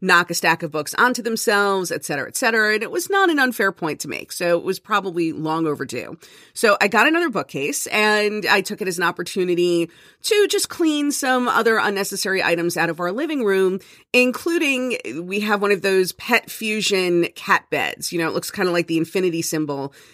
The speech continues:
and, and the cats can lie on it. It's made of this great scratchy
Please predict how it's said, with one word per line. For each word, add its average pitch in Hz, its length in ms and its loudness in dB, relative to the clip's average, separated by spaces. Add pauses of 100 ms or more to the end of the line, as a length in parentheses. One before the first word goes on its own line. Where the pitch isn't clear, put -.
(120)
and, 165 500 2
and 156 200 -2
the 156 60 -4
cats 175 260 -2
can 180 140 -2
lie 170 160 2
on 160 80 0
it. - 80 -4
It's - 120 -10
made 165 160 -2
of 160 100 -8
this 160 120 -4
great - 320 -2
scratchy 160 680 0